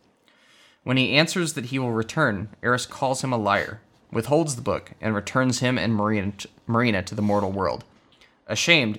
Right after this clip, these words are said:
Sinbad admits that Eris is right, truly believing deep down that he is a selfish, black-hearted liar.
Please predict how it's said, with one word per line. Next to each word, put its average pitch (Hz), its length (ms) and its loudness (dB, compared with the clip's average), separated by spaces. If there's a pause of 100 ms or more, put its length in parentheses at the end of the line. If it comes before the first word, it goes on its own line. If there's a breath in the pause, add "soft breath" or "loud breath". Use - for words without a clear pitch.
Sinbad 139 420 0
admits 127 360 0
that - 220 -8
Eris 120 320 0
is 113 140 -6
right, 98 260 0 (380 soft breath)
truly 160 320 2
believing 131 420 0
deep 123 240 -4
down 113 280 2
that 95 160 -8
he 120 120 -2
is 107 140 0
a 90 80 -4
selfish, - 420 0
black-hearted 107 560 -2
liar. 85 320 -2